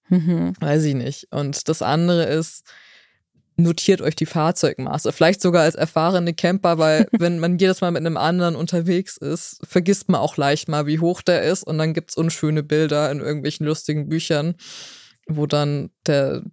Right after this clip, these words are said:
Speaker 2: T I in, äh, Bahnunter-, Unterführung hängen bleibt oder was weiß ich. Also es gibt ja alle möglichen Situationen, wo man mal unsicher ist, ob
Speaker 1: Ja.
Speaker 2: man da durchpasst, sei es in der Höhe oder in der Breite.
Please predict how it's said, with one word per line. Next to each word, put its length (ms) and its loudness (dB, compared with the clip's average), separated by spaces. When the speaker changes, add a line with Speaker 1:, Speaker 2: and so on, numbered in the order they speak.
Speaker 2:
T 180 -2
I 300 -2
in, 500 -4
äh, 260 -2
Bahnunter-, 840 -2
Unterführung 680 0
hängen 260 0
bleibt 440 -2
oder 240 2
was 220 2
weiß 240 2
ich. 280 -4
Also 180 -2
es 120 -6
gibt 180 0
ja 80 2
alle 160 2
möglichen 320 0
Situationen, 520 0
wo 40 2
man 120 0
mal 60 -2
unsicher 480 0
ist, 300 -6
ob 120 4
Speaker 1:
Ja. 80 2
Speaker 2:
man 140 2
da 120 0
durchpasst, 640 -2
sei 140 6
es 100 2
in 80 2
der 140 4
Höhe 240 4
oder 240 2
in 80 0
der 100 -2
Breite. 440 -8